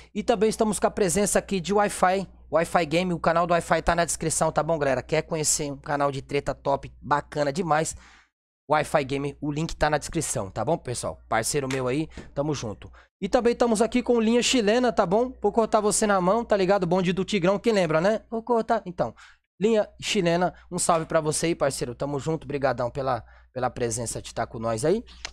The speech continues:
Fechou? Então vamos lá, galera. O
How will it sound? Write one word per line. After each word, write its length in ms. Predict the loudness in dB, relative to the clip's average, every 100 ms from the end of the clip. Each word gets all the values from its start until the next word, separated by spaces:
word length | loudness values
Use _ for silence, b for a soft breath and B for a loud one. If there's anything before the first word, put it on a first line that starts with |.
| -2
Fechou? 340 | -2 0 -2 B B -14
Então 200 | 0 2
vamos 220 | 2 2
lá, 100 | 2
galera. 400 | 2 2 2 0 B B B B B -4
O 300 | 0 2